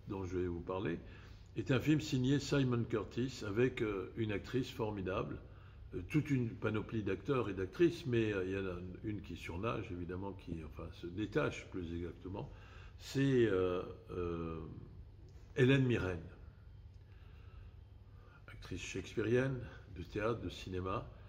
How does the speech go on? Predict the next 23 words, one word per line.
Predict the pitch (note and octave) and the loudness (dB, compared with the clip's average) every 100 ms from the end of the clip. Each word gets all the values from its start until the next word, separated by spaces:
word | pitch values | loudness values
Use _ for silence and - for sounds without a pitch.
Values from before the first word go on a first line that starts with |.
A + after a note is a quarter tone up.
| - - - - | -18 -16 -16 -14
qui | - G#2 | -2 4
a | A2+ G#2+ | 6 6
cette | - F2+ | 0 -2
espèce | F#2 - A#2 - - | -4 0 0 0 2
même, | B2+ B2+ G#2 | 4 4 2
euh, | F2 D2+ - - - - - - - - | -2 -6 -12 -16 -16 -18 -18 -18 -14 -4
âgée, | G2 G2 B2+ C3 - - - - - - - - - | 0 2 2 0 -4 -14 -16 -18 -16 -18 -18 -14 2
même | C3 F3 G3 | 8 8 8
quand | - C3 C#3 | 6 6 6
elle | A#2+ | 6
jouait | A2 A2+ - - | 6 4 4 -4
<laughs> | - - | -10 -2
le | G2+ | 0
rôle | G#2+ G#2 F#2 | 4 2 2
de | F#2 | 2
la | F2 F2+ | 2 -2
reine | F2+ D#3 D3 F2 - - - - - - | 2 2 2 -4 -8 -16 -18 -18 -16 -10
dans | - | -6
le | F2+ | -6
film | - G#2+ | -4 -4
de | F#2+ | -2
Stephen | F2 - E2+ E2+ | -4 -4 -6 -6
Frears, | E2 - D2+ | -4 -2 0